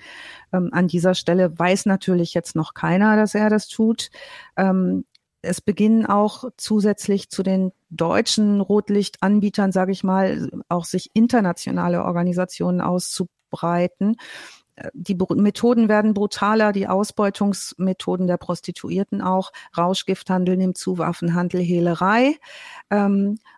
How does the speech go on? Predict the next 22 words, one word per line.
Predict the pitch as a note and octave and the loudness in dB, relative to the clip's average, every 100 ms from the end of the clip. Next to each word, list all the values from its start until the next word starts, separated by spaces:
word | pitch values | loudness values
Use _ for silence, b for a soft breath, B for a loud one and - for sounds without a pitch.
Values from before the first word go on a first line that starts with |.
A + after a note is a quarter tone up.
| _ | _
und | F#3 F#3+ F#3 - | -2 0 -2 0
in | G#3 | 0
Sankt | G3+ G3 F#3+ | 2 2 2
Pauli, | G3+ A#3+ | 4 4
insbesondere | G#3+ - G3 G3 G#3 G3 G3 | 2 -2 0 2 2 2 0
entlang | F#3+ F#3+ F#3 F#3+ F#3 - | 0 0 0 2 0 -2
der | F3+ F3 | -2 0
Herbertstraße, | F#3 F#3 F#3+ F#3+ - F3+ F3 - F3+ F3 - | 2 2 0 -2 -6 -2 -2 -2 -2 -2 -4
geht's | D#3 F3 - - | -6 -6 -4 -2
nun | E3+ E3 | 0 0
rund. | D#3+ G#3 A#3+ A#3 | 0 2 2 2
Die | F#3 | -2
Hells | F3 F3 | 0 -2
Angels, | - F#3 F#3+ F3+ - | -2 -2 0 -2 -4
Eddie | - E3+ E3+ | -6 -2 -2
hat's | E3 - | -2 -4
eben | F3 E3 | -4 -2
angesprochen, | F#3 F3+ - E3 E3 D#3+ | -2 -4 -6 -8 -4 -4
waren | E3 E3 C3+ C#3+ | -4 -6 -8 -8
Motorradgruppen | E3+ - E3+ E3+ - E3 - E3 | -8 -8 -6 -8 -8 -12 -8 -6
dabei, | D#3 D#3 D3+ | -4 -2 -2
jawohl. | D3 D3 D3+ E3+ G#3 A3 | -2 -4 -4 0 2 2